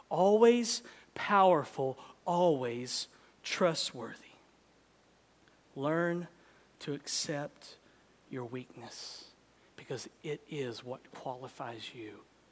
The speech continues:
for ministry. Learn to accept your neediness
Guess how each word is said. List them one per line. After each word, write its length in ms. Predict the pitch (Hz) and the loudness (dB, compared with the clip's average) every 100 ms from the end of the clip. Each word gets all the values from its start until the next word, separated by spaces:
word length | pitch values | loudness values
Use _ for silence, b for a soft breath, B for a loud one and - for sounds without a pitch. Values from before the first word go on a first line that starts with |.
| _ | _
for 100 | - | -14
ministry. 560 | 110 104 - - - - _ _ _ _ _ _ b b b | -12 -14 -16 -18 -18 -20 _ _ _ _ _ _ b b b
Learn 400 | 143 165 190 196 | 0 2 4 2
to 200 | 190 196 | 0 -2
accept 580 | 175 - - 175 170 - | -2 -2 -2 -2 -4 -6
your 100 | 147 | -4
neediness 960 | 147 165 190 175 127 117 113 - - | 0 0 -2 -2 -2 -4 -8 -10 -12